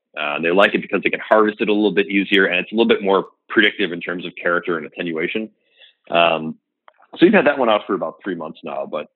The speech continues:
uh, two other Brett strains that we've had out are also our T Y B three oh seven and our T Y B four one five. So both of those are, uh, Brettanomyces brexillensis strains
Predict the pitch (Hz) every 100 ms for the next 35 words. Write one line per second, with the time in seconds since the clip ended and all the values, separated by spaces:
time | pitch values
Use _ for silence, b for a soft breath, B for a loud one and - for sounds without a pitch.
0 | 76 71 - 69 - - - 185 135 98
1 | 85 131 - 107 92 92 87 90 87 85
2 | 87 85 87 95 92 82 - 120 104 98
3 | 95 - 110 95 - 110 113 123 _ _
4 | _ _ _ - 98 85 - - 120 101
5 | 98 90 98 92 85 76 90 80 76 -
6 | 92 87 110 127 90 90 92 90 85 -
7 | 82 76 73 78 _ _ _ _ _ _
8 | _ - 87 90 107 131 113 104 101 95
9 | - 82 - 76 71 76 - 71 62